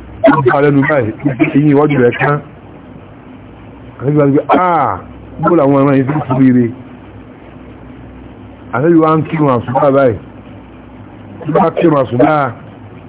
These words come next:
tó bá kù ní rùkú, ó ní inú ti na-, nawazil nù.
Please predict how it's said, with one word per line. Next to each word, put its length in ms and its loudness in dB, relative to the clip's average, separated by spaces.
tó 140 -14
bá 160 0
kù 200 -2
ní 80 4
rùkú, 320 2
ó 100 -6
ní 180 2
inú 240 0
ti 220 -4
na-, 160 2
nawazil 600 2
nù. 120 -2